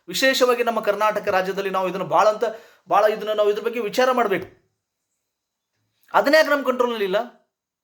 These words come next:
ಪ್ರಜಾಪ್ರಭುತ್ವ ಅಂದ್ರೆ ಏನು? ಪ್ರಜೆಗಳ ತಾನೇ ಇಲ್ಲ, ನಮ್ ಕಂಟ್ರೋಲಲ್ಲಿ ಯಾಕಿಲ್ಲ ಅದು? ಏ, ಸಾಧ್ಯನೇ ಇಲ್ಲ, ಆ ಥರ ಮಾಡೋಕ್ಕಾಗಲ್ಲ. ಯಾಕೆ ಮಾಡೋಕ್ಕಾಗಲ್ಲ? ಒಂದು ಎಕ್ಸಾಂಪಲ್ ಕೊಡ್ತೀನಿ ನಿಮಗೆ. ಯು ಪಿ ಎಸ್ ಸಿ ಅಂತಿದೆ,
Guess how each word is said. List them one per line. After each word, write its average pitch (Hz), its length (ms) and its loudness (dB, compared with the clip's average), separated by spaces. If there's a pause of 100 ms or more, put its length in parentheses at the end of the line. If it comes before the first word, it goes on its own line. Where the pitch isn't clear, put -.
(720)
ಪ್ರಜಾಪ್ರಭುತ್ವ 269 600 0
ಅಂದ್ರೆ 254 160 2
ಏನು? 247 100 2
ಪ್ರಜೆಗಳ 247 420 0
ತಾನೇ 240 200 -2
ಇಲ್ಲ, 220 140 -2
ನಮ್ 233 180 -4
ಕಂಟ್ರೋಲಲ್ಲಿ 269 400 -4
ಯಾಕಿಲ್ಲ 302 300 2
ಅದು? - 400 -6 (1700)
ಏ, 208 80 4
ಸಾಧ್ಯನೇ 208 380 0
ಇಲ್ಲ, 202 120 2
ಆ 185 80 4
ಥರ 185 160 -2
ಮಾಡೋಕ್ಕಾಗಲ್ಲ. 170 380 -6
ಯಾಕೆ 220 260 2
ಮಾಡೋಕ್ಕಾಗಲ್ಲ? 208 360 -2
ಒಂದು 190 160 -2
ಎಕ್ಸಾಂಪಲ್ 226 360 -4
ಕೊಡ್ತೀನಿ 247 260 -6
ನಿಮಗೆ. 190 160 -8
ಯು 233 120 -4
ಪಿ 240 140 -4
ಎಸ್ 233 140 -2
ಸಿ 233 60 -6
ಅಂತಿದೆ, 190 320 -6